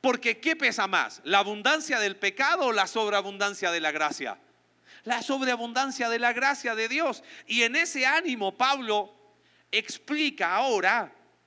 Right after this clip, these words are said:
la tensión que se da. Si yo estoy en Cristo, tengo que empezar a vivir una vida transformada por esa identidad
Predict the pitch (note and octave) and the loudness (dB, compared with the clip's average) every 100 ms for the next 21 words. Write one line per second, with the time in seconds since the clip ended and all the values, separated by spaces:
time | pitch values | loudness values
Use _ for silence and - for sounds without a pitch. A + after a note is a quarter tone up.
0 | _ _ _ _ _ _ _ F#3+ A#3 A#3 | _ _ _ _ _ _ _ 0 0 0
1 | A3 G#3 B3+ C#4+ C4 G3+ F3 E3+ D#3 B2 | -4 -6 -4 -4 -4 -8 -8 -6 -4 -4
2 | G2 - _ _ _ _ _ _ _ _ | -6 -18 _ _ _ _ _ _ _ _
3 | _ - F#3 E3+ C4+ C4+ A#3 A#3+ G3 - | _ -14 -10 -2 -2 -2 -6 -4 -6 -12
4 | _ _ _ A#3 A#3+ A3+ G#3+ - - - | _ _ _ -8 -8 -8 -10 -12 -18 -20
5 | _ _ _ _ _ _ _ _ _ _ | _ _ _ _ _ _ _ _ _ _
6 | - - - C4+ C4 G3+ G3 G3+ C4 A#3+ | -20 -8 0 0 0 -2 -2 0 0 0
7 | G#3+ B3 B3+ A3 G3+ C4+ B3+ G#3+ G#3+ G#3+ | 0 -4 -2 -2 -2 -2 0 0 -2 -2
8 | - G3+ G3 A#3+ C#4 C4+ B3+ G#3 B3 C4 | -2 -4 0 2 4 2 2 0 0 0
9 | B3 A3 G#3 - F#3+ A3 C4+ C#4 | -4 -4 -6 -8 -2 2 2 0